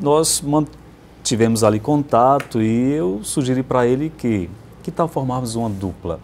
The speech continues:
Eu mandava as minhas canções pra ele dar uma corrigida e tal, colocar algum refrão, e aí nós fomos compondo. A época que ele estava lá em Roma, então nós fomos aí organizando as coisas.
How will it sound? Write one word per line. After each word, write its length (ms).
Eu 100
mandava 280
as 80
minhas 240
canções 480
pra 160
ele 80
dar 120
uma 140
corrigida 640
e 60
tal, 280
colocar 280
algum 180
refrão, 420
e 40
aí 40
nós 140
fomos 240
compondo. 560
A 120
época 180
que 100
ele 80
estava 340
lá 160
em 120
Roma, 320
então 160
nós 200
fomos 260
aí 200
organizando 480
as 120
coisas. 360